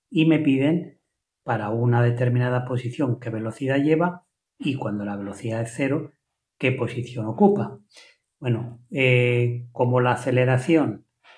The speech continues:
sabemos que es la variación de la velocidad con el tiempo, por lo tanto será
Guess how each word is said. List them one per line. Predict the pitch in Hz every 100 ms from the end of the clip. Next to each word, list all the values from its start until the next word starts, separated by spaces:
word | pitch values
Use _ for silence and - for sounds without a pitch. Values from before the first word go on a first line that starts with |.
| _ _ _
sabemos | - 120 127 131 127
que | - 139 131
es | - - - _ _ _ _ 202
la | 127 120 117 113
variación | 113 110 110 110 - 131 123
de | 113
la | 110 107
velocidad | 107 104 - 117 117 120
con | 123 123
el | 123
tiempo, | 135 143 139 135 156 - _ _ _ _ _
por | 110
lo | 110
tanto | 113 110 107 120
será | 127 120 123 117